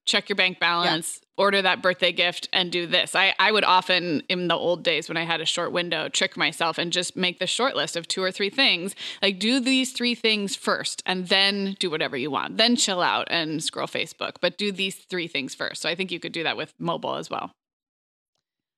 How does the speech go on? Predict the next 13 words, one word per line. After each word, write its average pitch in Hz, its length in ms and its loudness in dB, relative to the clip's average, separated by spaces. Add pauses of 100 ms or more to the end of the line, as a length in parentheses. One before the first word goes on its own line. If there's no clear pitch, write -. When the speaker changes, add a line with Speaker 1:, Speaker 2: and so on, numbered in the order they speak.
(200)
Speaker 2:
Um, 208 460 4
another 240 280 4
one 233 140 4
that 208 140 2
came 196 200 2
to 214 120 -2
mind 180 420 2
as 175 260 0
far 165 460 2
as 156 500 0
finding 190 540 -2
time 226 540 -2 (720)
is, 175 680 0